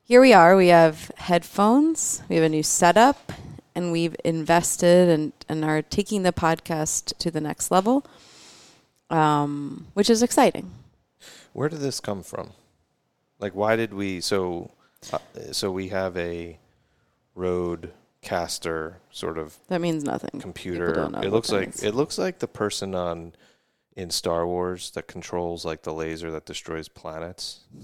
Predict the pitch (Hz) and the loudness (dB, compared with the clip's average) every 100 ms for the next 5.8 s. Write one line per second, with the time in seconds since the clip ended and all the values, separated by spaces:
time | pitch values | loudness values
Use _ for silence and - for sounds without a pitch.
0 | - 107 98 90 85 80 80 - 80 82 | -14 -8 -8 -6 -8 -10 -12 -12 -12 -12
1 | - - _ _ _ - 95 90 85 85 | -16 -18 _ _ _ -8 -4 -4 -4 -6
2 | 82 - 92 - 78 80 - 78 80 - | -8 -6 -6 -6 -8 -8 -10 -10 -12 -8
3 | 80 78 78 80 78 - - - 80 76 | -8 -8 -12 -10 -10 -10 -14 -12 -12 -10
4 | 76 - - - _ _ _ _ _ _ | -12 -12 -14 -16 _ _ _ _ _ _
5 | _ _ 180 - 160 170 - 165 | _ _ -12 -10 -12 -14 -18 -20